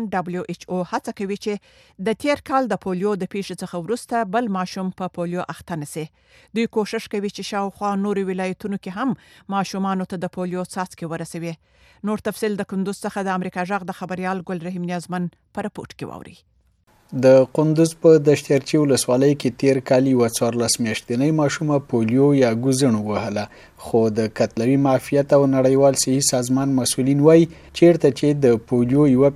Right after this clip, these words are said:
Speaker 2: پیښه ثبت شي، هلته دوهمه پیښه رامنځته کیږي. دوی وایي چې د دې ولایت د کتلوي معافیت او نړیوال صحي سازمان د پولیو د برخې د مسؤلینو هڅې وي چې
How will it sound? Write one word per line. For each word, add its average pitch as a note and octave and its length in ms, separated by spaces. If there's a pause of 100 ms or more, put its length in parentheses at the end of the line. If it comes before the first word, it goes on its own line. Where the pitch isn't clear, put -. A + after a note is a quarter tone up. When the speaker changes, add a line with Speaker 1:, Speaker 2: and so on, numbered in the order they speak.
Speaker 2:
پیښه B2+ 320
ثبت - 320
شي، D#3+ 160 (100)
هلته C#3+ 380
دوهمه D3 400
پیښه A#2+ 420
رامنځته C3 480
کیږي. G#2+ 380 (500)
دوی A#2 180
وایي D3 180
چې C#3+ 300
د C#3 120
دې D3+ 100 (100)
ولایت C#3 440
د B2+ 120
کتلوي C3 480
معافیت C3+ 560
او - 20 (140)
نړیوال B2+ 520
صحي C3+ 280
سازمان C3 500
د A#2+ 220
پولیو C3 360
د B2 140
برخې C3 380
د A#2 160
مسؤلینو C3 580
هڅې D#3 280
وي D#3+ 160
چې E3 80